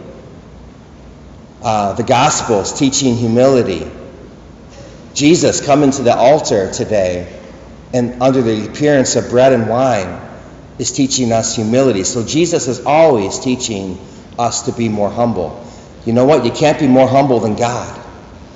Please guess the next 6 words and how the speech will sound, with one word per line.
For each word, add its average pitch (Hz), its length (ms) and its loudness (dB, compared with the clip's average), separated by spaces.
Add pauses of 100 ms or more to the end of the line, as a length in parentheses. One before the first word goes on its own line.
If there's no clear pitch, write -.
(580)
And 120 100 -2
he 131 320 2
is 117 300 0
so 123 480 2
humble. 117 560 0
So 113 460 0